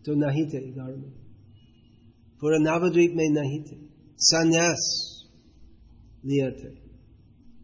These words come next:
तो बालक होते हुए भी तो संन्यास लिए थे। तो साची माता का विचार था कि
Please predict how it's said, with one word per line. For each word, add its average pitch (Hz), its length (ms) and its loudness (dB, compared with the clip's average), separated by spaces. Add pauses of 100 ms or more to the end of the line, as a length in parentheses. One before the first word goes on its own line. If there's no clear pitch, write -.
(520)
तो 131 140 -10
बालक 151 680 0
होते 156 400 -2
हुए 160 260 2
भी 160 480 6
तो - 120 -16
संन्यास 151 800 -2
लिए 135 80 -16
थे। - 280 -20 (3750)
तो - 20 -16
साची 151 600 2
माता 180 840 4 (3000)
का 147 100 -6
विचार 160 520 0
था 131 300 -8
कि 147 680 -2